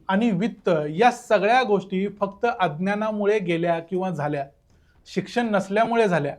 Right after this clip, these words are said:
या गोष्टी महात्मा फुलेंनी सर्वात अगोदर ओळखल्या आणि त्याचा निकाल लावला.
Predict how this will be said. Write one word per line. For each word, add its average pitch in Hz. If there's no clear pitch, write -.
या 175
गोष्टी 185
महात्मा 180
फुलेंनी 170
सर्वात 170
अगोदर 165
ओळखल्या 160
आणि 175
त्याचा 185
निकाल 160
लावला. 139